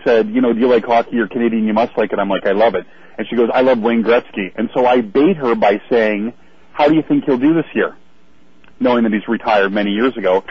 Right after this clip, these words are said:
she goes, "I think he's great. He'll probably score five hundred goals." And so none of the alpha males corrected her, but that was our litmus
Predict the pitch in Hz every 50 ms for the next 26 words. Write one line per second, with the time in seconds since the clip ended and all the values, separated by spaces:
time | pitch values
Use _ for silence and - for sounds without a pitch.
0 | - - - - - - 123 127 113 - 147 156 - 175 156 143 - 131 113 -
1 | - 123 123 117 120 - - 131 123 110 120 - - - 123 117 - - 113 110
2 | - 117 113 107 95 - 107 104 92 87 - - - - - - - - - -
3 | - - - - - - - - - - - 131 135 - - 156 147 151 156 165
4 | 190 214 226 220 196 190 165 139 135 143 151 - - 147 143 139 131 123 120 -
5 | - - - 117 120 127 143 - - - 113 92 87 127 165 165 - - 127 113
6 | 131 - 160 170 160 156 127 117 110 117 - 139 139 131